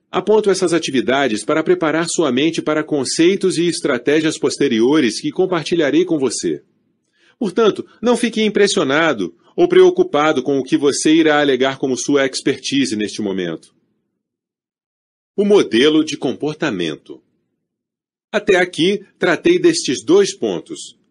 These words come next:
Primeiro, jamais esqueça que na estrada da vida, você precisa avançar mais do que algumas pessoas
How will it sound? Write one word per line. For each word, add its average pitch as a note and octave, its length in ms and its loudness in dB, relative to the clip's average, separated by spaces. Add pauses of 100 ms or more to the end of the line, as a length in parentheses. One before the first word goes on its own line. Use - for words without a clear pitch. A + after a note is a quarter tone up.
Primeiro, B2+ 460 0 (280)
jamais G3 420 0
esqueça E3+ 480 0
que D#3+ 120 -4
na D#3 160 0
estrada D3 440 0
da A2+ 120 0
vida, G#2+ 400 -2 (260)
você C#3+ 280 0
precisa D#3 480 0
avançar C#3 540 -2
mais D3+ 320 0
do E3 100 0
que E3 100 0
algumas D3+ 360 0
pessoas C#3 520 2